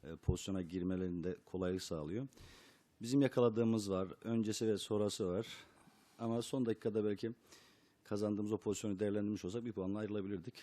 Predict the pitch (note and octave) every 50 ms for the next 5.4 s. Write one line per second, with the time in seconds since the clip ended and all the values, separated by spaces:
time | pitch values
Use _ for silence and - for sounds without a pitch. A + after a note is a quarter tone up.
0 | - - - - A2 G#2+ G#2 E2+ F2+ G2+ G#2+ G#2 - - G2+ - G2+ - - -
1 | - - - - - - - _ _ - - _ _ _ _ - A2 A2 A2 A2
2 | G#2 - - G#2 G2+ G#2 G#2+ - - - - - - - - _ _ - - A#2
3 | A2 - - A2+ G#2+ G2 F#2+ E2+ F#2 F#2 F#2 F#2+ - G#2 G2 G#2 G2 - - F#2
4 | F#2 F#2+ G2 G2+ - - - - - - - - A#2 - - G#2+ G2 F#2+ F2+ F2+
5 | F2 F2 E2 E2+ E2+ F#2+ A#2 C#3+